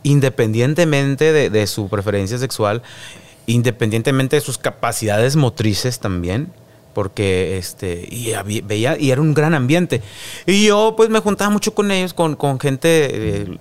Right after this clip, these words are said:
los gays, de que, que estaban en una zona, en un área, y, pues, me padre, me llevaba bien a, era todo dar. Y siempre me decían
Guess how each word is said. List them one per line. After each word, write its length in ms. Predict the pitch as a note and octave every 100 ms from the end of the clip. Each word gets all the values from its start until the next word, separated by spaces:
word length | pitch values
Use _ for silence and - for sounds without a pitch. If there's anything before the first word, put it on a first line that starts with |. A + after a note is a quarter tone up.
| -
los 200 | B2+ C#3
gays, 260 | C#3+ C3
de 120 | B2+
que, 260 | A#2 G#2 -
que 80 | -
estaban 220 | - A2+
en 40 | B2
una 140 | C3+
zona, 240 | B2+ B2+ - - - -
en 100 | A#2
un 100 | A#2+ C3+
área, 320 | B2 C#3 C#3+ - - -
y, 140 | F#3
pues, 220 | E3+ F3 G3+
me 160 | A3+
padre, 300 | A#3 B3+ C4+
me 100 | B3+
llevaba 280 | A3+ B3+ B3+
bien 140 | B3+ B3
a, 200 | A#3+ A#3
era 120 | A#3
todo 200 | A#3 A3+
dar. 220 | A#3 F#3+ - - - - - -
Y 140 | C#3+
siempre 240 | C#3 D3 E3+
me 100 | E3
decían 380 | C#3+ D3 C#3